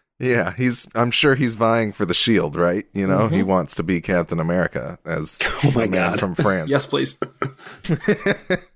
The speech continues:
Speaker 1: Um, one of the other things I wanted, like, other quick hits that I had some notes on. Um, I like the fact that Vision got a death away from the action of Infinity War.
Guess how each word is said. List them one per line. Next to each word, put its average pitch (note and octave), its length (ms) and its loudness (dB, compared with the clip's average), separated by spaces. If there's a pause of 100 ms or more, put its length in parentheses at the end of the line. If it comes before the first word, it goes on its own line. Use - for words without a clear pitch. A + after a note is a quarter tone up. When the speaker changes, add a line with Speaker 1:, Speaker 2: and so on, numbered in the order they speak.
(760)
Speaker 1:
Um, B2 580 0 (800)
one D3 140 2
of F3 80 2
the F3+ 80 6
other E3+ 120 0
things E3 200 2
I D3 40 2
wanted, C#3+ 220 0
like, C3 240 0
other C3 320 2
quick - 320 0
hits B2 340 0
that A2+ 120 2
I G#2+ 100 4
had G#2 200 0
some G2 200 2
notes G2 300 2
on. G2+ 380 2 (100)
Um, F#2+ 520 0 (420)
I G#2+ 100 2
like A2 220 2
the A#2 80 -8
fact A2+ 240 -4
that G#2+ 100 0
Vision G#2+ 320 -2
got G2 180 4
a F#2+ 60 0
death G2 340 0
away F#2+ 340 2
from G2+ 240 -2
the G2+ 140 2
action G2+ 680 0
of G2 520 -2 (240)
Infinity G#2+ 460 0
War. A2+ 460 2